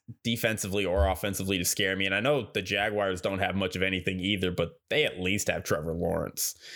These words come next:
And Tyrod Taylor's good when Tyrod Taylor has talent around him, and he does not have talent around him, minus what, Brandon Cooks.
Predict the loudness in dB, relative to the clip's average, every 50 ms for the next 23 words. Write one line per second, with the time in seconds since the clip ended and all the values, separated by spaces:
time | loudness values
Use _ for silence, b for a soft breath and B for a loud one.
0 | B B B B -2 -2 -2 -2 0 0 2 2 0 0 0 0 0 0 0 -2
1 | -2 -2 0 2 2 2 2 0 -2 -2 0 0 -2 -2 0 0 0 0 0 -2
2 | -2 -2 -2 -2 0 -2 -2 -4 -4 -4 -2 -2 0 0 -2 -2 -2 0 -2 -2
3 | -2 -4 -4 -4 -4 -4 -2 -2 -2 -4 -4 -8 _ _ _ _ -2 0 0 0
4 | -2 -2 -4 -4 -4 -2 0 0 0 0 0 0 -2 -2 -2 -2 -2 -2 -2 -2
5 | -2 -4 -4 -4 -4 -4 -4 -4 -4 -2 -4 -4 -4 -4 -8 -6 -4 0 0 0
6 | 0 0 -2 -4 -4 -4 -2 -2 -2 -2 -2 -4 -4 -2 0 0 0 0 -2 -2
7 | -2 0 0 0 0 0 0 0 0 0 -2 -4